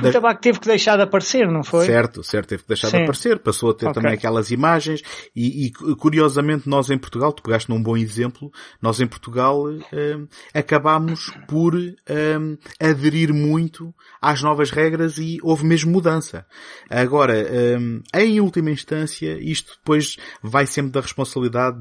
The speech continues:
Speaker 1: de quem, ehm, é pai, eh, ou acompanhante de crianças no cinema. E eu aproveito para te contar uma história muito engraçada que se passou e que até tem a ver com, com o John Wick. Passou-se, ehm,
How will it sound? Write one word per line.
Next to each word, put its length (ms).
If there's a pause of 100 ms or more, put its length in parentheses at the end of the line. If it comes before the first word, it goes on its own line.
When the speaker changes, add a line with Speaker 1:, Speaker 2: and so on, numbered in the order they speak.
Speaker 1:
de 180
quem, 460 (400)
ehm, 640
é 180
pai, 680
eh, 260
ou 240
acompanhante 720
de 80
crianças 400
no 80
cinema. 380
E 140
eu 220 (280)
aproveito 520
para 120
te 80
contar 280
uma 160
história 520
muito 280
engraçada 680 (720)
que 160
se 120
passou 680
e 100
que 120
até 220
tem 200
a 40
ver 200
com, 280
com 360
o 80
John 260
Wick. 240 (160)
Passou-se, 720 (460)
ehm, 720